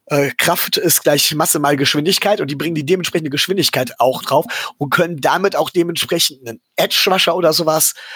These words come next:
auf Distanz halten. Ähm, und O-Line, ganz wichtig, wir wissen ja alle seit Spider-Man, ne, „With great powers comes great responsibility“, ähm, sind halt dann extrem wichtig. Ähm, es ist übrigens extrem wichtig, dass sie sich nicht überpowern lassen, das heißt von wegen, dass sie kraftmäßig gegenhalten können.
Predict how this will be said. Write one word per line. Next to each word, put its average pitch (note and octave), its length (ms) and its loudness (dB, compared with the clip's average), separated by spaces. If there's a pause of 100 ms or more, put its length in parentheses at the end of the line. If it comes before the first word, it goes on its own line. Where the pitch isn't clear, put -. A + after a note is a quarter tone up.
(120)
auf C3+ 160 -2
Distanz A2 380 -4
halten. F2 300 -8 (840)
Ähm, E3+ 480 0 (380)
und D#3 460 2 (240)
O-Line, A3 500 2
ganz D3+ 280 -4
wichtig, G#3 360 -4
wir C#3+ 100 -2
wissen E3 200 -2
ja D#3 40 -8
alle F3 160 0
seit D3 160 -2
Spider-Man, G3+ 540 0
ne, F3+ 280 0
„With C3 140 -2
great D#3+ 220 -2
powers E3+ 500 0
comes D3 300 -2
great D3 320 -2
responsibility“, F3 800 0 (640)
ähm, D3 420 -2 (140)
sind C#3+ 340 0
halt E3+ 160 2
dann D#3+ 140 -2
extrem C#3+ 480 -4
wichtig. - 500 -2 (360)
Ähm, C#3 400 -2
es A#3 120 -2
ist F#3+ 140 0
übrigens E3 220 -8
extrem F3 260 0
wichtig, - 200 -6
dass - 160 -4
sie D3 60 -6
sich - 140 -2
nicht - 140 -4
überpowern F3 480 2
lassen, A3 200 0
das E3+ 140 -2
heißt F3+ 160 0
von E3+ 80 -6
wegen, D#3 140 -4
dass C#3+ 100 -2
sie C3+ 80 -4
kraftmäßig B2+ 520 -2
gegenhalten B2 480 -4
können. - 200 -8